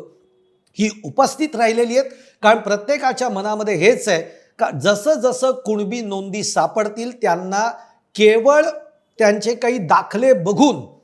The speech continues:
त्यांना कुणबी प्रमाणपत्र दिली जाणार आहेत. आता लक्ष्मण हाकेचं यामध्ये असं म्हणणं आहे की ज्या समाजाने ओबीसी समाजाला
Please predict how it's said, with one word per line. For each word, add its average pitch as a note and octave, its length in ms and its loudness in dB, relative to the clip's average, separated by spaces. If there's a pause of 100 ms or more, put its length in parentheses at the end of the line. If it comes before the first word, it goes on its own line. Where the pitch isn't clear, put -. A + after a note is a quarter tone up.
(180)
त्यांना G#3 340 0
कुणबी G3 460 -6
प्रमाणपत्र F#3+ 680 -4
दिली F#3+ 340 -4
जाणार D3+ 320 -6
आहेत. A2+ 100 -16 (440)
आता A3+ 520 2
लक्ष्मण A#3+ 600 -4
हाकेचं A3+ 1300 -4
यामध्ये G#3+ 400 2
असं B3 240 0
म्हणणं A3+ 260 2
आहे F3+ 180 0 (1200)
की G3+ 280 -2
ज्या G#3 320 6
समाजाने G3+ 1000 -4
ओबीसी A3 600 -6
समाजाला G3+ 800 -2